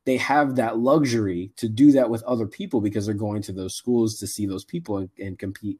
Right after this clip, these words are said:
against those people, right? So athletically, I've definitely felt that I've been put in positions to succeed. However, I think the administration also tries to capitalize on its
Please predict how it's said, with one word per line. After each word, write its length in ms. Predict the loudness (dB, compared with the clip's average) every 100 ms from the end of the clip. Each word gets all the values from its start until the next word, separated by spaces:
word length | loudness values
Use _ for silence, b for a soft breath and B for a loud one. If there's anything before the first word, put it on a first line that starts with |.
| b b b b
against 300 | -4 -2 -2
those 140 | -4 -2
people, 360 | -2 0 -4
right? 300 | -2 -2 -4 _ b b b b
So 520 | 2 6 8 6 0 _ _ _ _ _ _ _ _ _ _ _
athletically, 720 | -2 0 2 4 4 2 2 2
I've 180 | 2
definitely 380 | 4 4 4 0
felt 240 | 2 0 0
that 100 | 0
I've 120 | 2
been 300 | 2 0 -2
put 200 | -2 -2
in 100 | 0
positions 540 | -2 -2 -2 -2 -6
to 100 | -6
succeed. 760 | -8 -8 -6 0 0 0 -6 -14 _ _ _ _ _ _ _ _ _ _
However, 720 | -4 2 4 4 4 0 -2 -10 b b b
I 80 | -4
think 220 | 2 2
the 140 | 4 2
administration 760 | 2 0 -2 0 0 0 -2
also 300 | -4 -4 -4
tries 260 | -2 -2 -2
to 80 | -6
capitalize 720 | 0 0 0 -2 0 -2 -6
on 220 | -8 -6
its 340 | -6 -8 -12